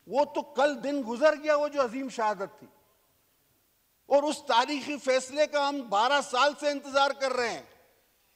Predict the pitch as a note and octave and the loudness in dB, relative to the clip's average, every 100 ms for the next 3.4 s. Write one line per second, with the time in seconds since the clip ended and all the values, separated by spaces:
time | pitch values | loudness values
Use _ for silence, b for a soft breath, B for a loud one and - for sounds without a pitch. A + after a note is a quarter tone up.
0 | _ A#3 C4+ C4 A#3+ C4 D4+ D4 C#4 A#3+ | _ 0 4 4 4 0 -2 -4 0 0
1 | C4+ D4 D4+ A#3+ A#3+ C#4 C#4+ C4 B3 C#4+ | 0 0 -2 2 0 0 -2 0 0 0
2 | C4+ D4 B3+ B3+ C4+ C#4 C#4 C#4 C#4 C#4 | -4 -2 0 0 0 0 2 2 2 4
3 | C#4 C#4+ A#3+ | 4 2 2